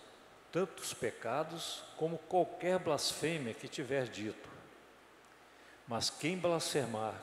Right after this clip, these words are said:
contra o Espírito Santo nunca será perdoado, mas será culpado de um pecado eterno. Jesus falou isso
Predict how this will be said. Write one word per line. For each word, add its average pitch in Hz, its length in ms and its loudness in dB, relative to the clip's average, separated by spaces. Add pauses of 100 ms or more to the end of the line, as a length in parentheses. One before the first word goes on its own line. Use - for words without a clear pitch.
(140)
contra 143 320 4
o 120 40 2
Espírito 190 600 -4
Santo - 560 -2 (420)
nunca 160 320 0
será 113 340 2
perdoado, 98 680 -2 (760)
mas 127 200 0
será 123 260 6
culpado 113 560 0
de 101 100 -6
um 113 80 -2
pecado 107 480 -2
eterno. 95 600 -6 (1300)
Jesus 131 460 0
falou 127 400 2
isso 117 420 0